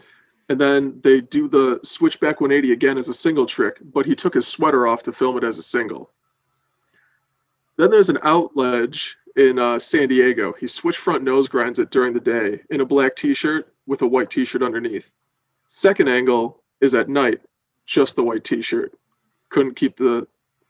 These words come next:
couldn't keep the second t-shirt on to do the exact same trick again in the exact same way, just as clean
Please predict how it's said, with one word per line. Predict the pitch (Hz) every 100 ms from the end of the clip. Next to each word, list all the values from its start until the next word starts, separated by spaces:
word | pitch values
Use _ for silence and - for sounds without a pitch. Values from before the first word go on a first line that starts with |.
| - _ _ _
couldn't | - 190 214
keep | - 180 165 - _ _ _ _ _ _ -
the |
second | - 151 135 127
t-shirt | 139 139 127 120
on | 117 127 127 _ _ _
to | -
do | 127 135
the | 131
exact | 131 143 135 135
same | 135 135
trick | - 117
again | 127 123 120
in | 117
the | 120
exact | 123 120 113
same | - 120
way, | 117 110
just | 139 127 113
as | 113
clean | - 117 117